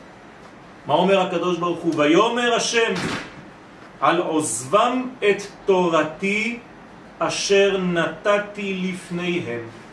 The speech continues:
ולא שמעו בקולי ולא הלכו בה." מעניין. כל ילד קטן, היית שואל אותו שאלה, היה אומר לך, "אולי לא למדנו תורה?"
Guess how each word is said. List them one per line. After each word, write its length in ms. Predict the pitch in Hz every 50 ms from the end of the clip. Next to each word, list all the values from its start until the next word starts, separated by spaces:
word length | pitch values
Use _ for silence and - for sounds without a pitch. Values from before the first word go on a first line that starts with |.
| - - - - - - - - - - - - - - - - -
ולא 460 | 135 127 170 190 214 226 254 269 269
שמעו 560 | - - - 254 240 240 240 247 277 294 294
בקולי 720 | 285 294 285 285 - 277 277 269 247 247 240 247 269 302 294 - - - - - - - - - - - - - - - 139 139
ולא 300 | 190 214 196 175 226 226
הלכו 260 | 214 - - 208 185
בה." 100 | 135 110 - - - - - - - - - - - - - - - - - - - - - - - - - - - - - - - - - - - - - - - - - - - - -
מעניין. 360 | 113 110 113 123 151 180 196 - - - - - - - - - - - - - - - - - - - - - - -
כל 160 | - 147 156 170
ילד 220 | 170 165 165 151 -
קטן, 400 | - 185 - - - 135 151 190 180 - - - - - - - - - - - - - - - - - - - - - - - - - - - - - - - - - - - - - - - - - -
היית 220 | 131 147 151 190 180
שואל 320 | 180 - 175 170 180 190 185
אותו 260 | 180 175 196 185 170
שאלה, 500 | - - 180 160 151 139 135 127 123 131
היה 120 | 143 170
אומר 360 | 185 185 190 208 226 233 233
לך, 120 | 220 - 156
"אולי 340 | 156 151 160 165 170 175 185
לא 200 | 190 196 196 196
למדנו 300 | 202 208 208 220 233 240
תורה?" 360 | - 247 240 240 196 -